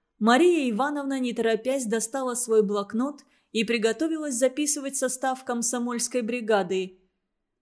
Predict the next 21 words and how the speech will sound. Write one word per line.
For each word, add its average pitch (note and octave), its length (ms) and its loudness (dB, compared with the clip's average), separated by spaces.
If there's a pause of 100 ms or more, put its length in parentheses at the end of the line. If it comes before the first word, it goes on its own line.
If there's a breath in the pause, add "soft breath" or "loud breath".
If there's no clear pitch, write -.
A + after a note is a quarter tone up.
(440)
«Кто E4+ 280 4
ещё C#4 540 4
будет G#3 400 -4
в G3+ 60 -10
бригаде?» G3+ 760 -2 (320)
через A3 320 0
минуту A3 360 -4
спросила A#3 540 -4
Валя. G3+ 440 -2 (1000)
«А A3+ 180 4
вот D#4 220 2
мы E4 160 -4
сейчас C#4 540 0
и E4 60 2
решим A3+ 440 0
с F#3+ 120 -4
тобой», G3 580 -4 (440)
кого C#4 300 8
ты G#3 180 -2
находишь G#3+ 600 -2
нужным. G3+ 560 -6